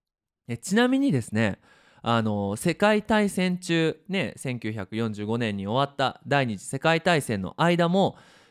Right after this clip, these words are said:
日本っていうのは、その、場所が少ない、山ばっかりで、その、お米を育てられる場所が少ないから、その、戦っている人たちにはお米を送って、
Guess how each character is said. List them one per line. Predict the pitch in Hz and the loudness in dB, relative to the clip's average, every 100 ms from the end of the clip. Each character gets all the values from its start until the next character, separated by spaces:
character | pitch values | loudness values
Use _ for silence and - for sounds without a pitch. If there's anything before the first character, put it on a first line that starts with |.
| - | -2
日 | 190 | 0
本 | 277 330 | 2 2
っ | 269 | 2
て | 127 | 0
い | |
う | 107 | 2
の | 101 | 0
は、 | 135 143 107 - _ | 2 2 0 -6 _
そ | - | -4
の、 | 131 117 117 110 110 - - | 0 2 2 2 0 -2 -8
場 | 117 202 | 0 0
所 | - 269 | 2 2
が | 254 | 2
少 | - - 240 | -2 -4 0
な | 233 | 2
い、 | 131 - - | 0 -4 -6
山 | 135 185 285 | 2 4 4
ば | 220 139 | 2 0
っ | - | 0
か | 151 | 0
り | 117 | 0
で、 | 117 123 101 | 0 0 0
そ | - 110 | -4 -6
の、 | 104 | -2
お | 156 | -2
米 | - 254 262 | 0 -2 0
を | 247 | 0
育 | 247 226 226 | -2 -2 0
て | 233 | 0
ら | 220 226 | 2 2
れ | |
る | 190 | 2
場 | 113 110 | 0 -2
所 | 117 | -2
が | 104 | -6
少 | 107 - 180 | -6 0 2
な | 190 | 4
い | 139 | 2
か | 101 107 | 0 0
ら、 | 143 113 - - - - - | 0 0 -4 -20 -20 -20 -4
そ | 147 | -2
の、 | 143 | -2
戦 | 160 196 190 202 | 0 0 2 0
っ | - | 2
て | 196 196 | 2 4
い | |
る | 190 | 4
人 | 208 | 2
た | 196 185 | 0 0
ち | 175 | 0
に | 180 202 | 0 2
は | 262 240 - | 2 0 0
お | 123 123 | -2 2
米 | 135 131 127 | 2 4 4
を | 123 | 4
送 | - 120 - | 2 -2 0
っ | 123 | -2
て、 | _ - 196 127 | _ -2 0 -2